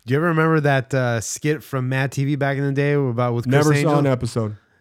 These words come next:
Speaker 1: But I never saw a clip of those Mad T V. Okay, they're fucking, the Chris Angel ones is really fucking funny.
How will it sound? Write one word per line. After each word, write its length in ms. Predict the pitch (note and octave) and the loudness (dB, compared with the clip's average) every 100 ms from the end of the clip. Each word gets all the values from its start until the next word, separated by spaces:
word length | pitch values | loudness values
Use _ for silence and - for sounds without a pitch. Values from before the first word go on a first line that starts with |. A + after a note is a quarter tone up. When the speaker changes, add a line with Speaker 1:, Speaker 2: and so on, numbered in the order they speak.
| _ _ - | _ _ -16
Speaker 1:
But 280 | A2 B2 B2 | -6 -4 -2
I 160 | B2+ | -2
never 240 | B2+ B2 A#2 | -2 -2 -2
saw 200 | B2 A#2 | -2 -2
a 40 | |
clip 220 | - C3 | -2 -4
of 120 | A#2+ A#2+ | -2 -2
those 300 | A#2+ A2 A#2+ | 0 -2 -2
Mad 260 | B2 A#2+ | -2 -2
T 80 | C3+ | -4
V. 40 | |
Okay, 240 | G#2+ G#2+ G2 F#2+ | -4 -4 -4 -4
they're 140 | G#2 | -6
fucking, 400 | - A#2 G#2 A2 | -4 -6 -4 -6
the 80 | G#2 | -4
Chris 260 | - A#2 | -4 -2
Angel 300 | A#2+ A#2+ B2 | -2 -2 -2
ones 260 | B2+ C3 A#2 | -2 -2 -6
is 100 | G2+ | -8
really 260 | G2 F#2 E2+ | -8 -6 -8
fucking 320 | E2+ E2 E2+ | -10 -14 -14
funny. 340 | F2 E2+ E2+ | -16 -14 -16